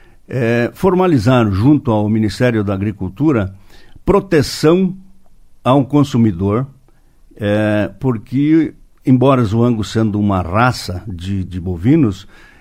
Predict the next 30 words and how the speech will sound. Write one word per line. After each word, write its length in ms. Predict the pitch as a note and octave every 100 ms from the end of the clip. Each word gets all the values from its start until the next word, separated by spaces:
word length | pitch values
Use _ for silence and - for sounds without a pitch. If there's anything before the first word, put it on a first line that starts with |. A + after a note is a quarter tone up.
| -
eh, 260 | - G#2+ G#2+
muitos 480 | A2+ C#3 C#3+ B2 -
pensam 500 | A#2 A2+ F#2+ G2 F#2
que 220 | F#2+ G2
seja 340 | - A2 G2+
domínio 380 | G2 G2+ G2+ G2+
público, 500 | G2 D3+ D#3 B2+ B2+
porém, 420 | A2+ E3+ D3 F3 E3 - _ _
como 360 | - G3+ F#3+ B2+
a 320 | E2+ G#2 F#2+
alta 360 | - A#2+ F3 E3
procura 560 | C#3+ C#3 - B2+ A2 G2+
do 260 | G2+ A#2+
consumidor 640 | B2 C3+ - A#2+ G#2 G#2 F#2+
pela 240 | A#2+ B2
carne 360 | - G#2+ G2 F#2
Angus, 520 | C#3+ C#3+ G2 F#2 - - - _ -
eh, 520 | - A2+ A#2+ A#2+ A#2+ - _ -
houve 400 | D#3+ E3+ C#3+ F3+
muitas, 1160 | D3 E3+ G3 F#3+ - F3+ F3 F3 D#3+ - - -
eu 100 | C3
não 120 | E3
diria 340 | D3+ D3 E3+
fraudes, 1000 | D3 - C#3 D3 B2 G2 G2 G2+ F#2+ - -
mas, 640 | A2+ B2 C3 C3 - - - - - -
eh, 240 | - A#2 A#2+
muitas 480 | C3+ F#3 F#3+ C#3+ G2+
dúvidas 560 | A#2+ A3 F3 A#2 A2
com 140 | - B2
relação 640 | C3+ B2+ G#2 - D3 F3+